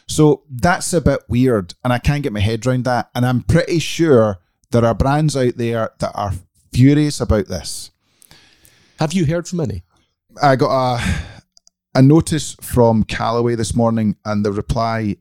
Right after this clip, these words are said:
Speaker 1: is very
Speaker 2: 'Cause I don't wanna put you in an awkward position,
Speaker 1: very
Speaker 2: but the
Speaker 1: short.
Speaker 2: reason I ask you if you've heard anything is because, for the benefit of listeners, Bryce is a gear nut. He's a former gear editor of Bunkered.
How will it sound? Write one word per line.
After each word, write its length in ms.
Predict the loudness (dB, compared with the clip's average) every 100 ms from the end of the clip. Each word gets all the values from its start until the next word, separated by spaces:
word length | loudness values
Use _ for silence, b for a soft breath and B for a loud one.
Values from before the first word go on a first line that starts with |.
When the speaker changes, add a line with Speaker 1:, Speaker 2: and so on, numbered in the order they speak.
| _
Speaker 1:
is 400 | -4 -4 -4 -8 -14
very 520 | -6 -4 -4 -6 -10 -10
Speaker 2:
'Cause 80 | -4
I 40 |
don't 140 | 0 0
wanna 120 | 0
put 120 | -2
you 80 | -4
in 80 | -6
an 60 |
awkward 260 | -6 -6 -6
position, 320 | -6 -4 0
Speaker 1:
very 120 | 2
Speaker 2:
but 80 | 2
the 60 | 0
Speaker 1:
short. 100 | -4
Speaker 2:
reason 140 | -4
I 100 | -6
ask 240 | -6 -6 -4
you 80 | -6
if 120 | -4
you've 140 | -8
heard 160 | -6 -6
anything 320 | -6 -8 -8
is 100 | -10
because, 420 | -10 -6 -6 -6 -14 b b -14
for 60 | -8
the 80 | -4
benefit 340 | -4 -4 -6
of 120 | -6
listeners, 380 | -6 -6 -6 -8
Bryce 460 | -6 -4 -4 -4 -10 _ _ _
is 120 | -6
a 80 | -6
gear 320 | -6 -4 -2
nut. 340 | -2 -4 -8 -12 _ _ -10
He's 120 | -10
a 60 |
former 320 | -4 -2 0 -2
gear 220 | -6 -6
editor 340 | -6 -8 -10 -12
of 120 | -6
Bunkered. 480 | -6 -6 -8 -10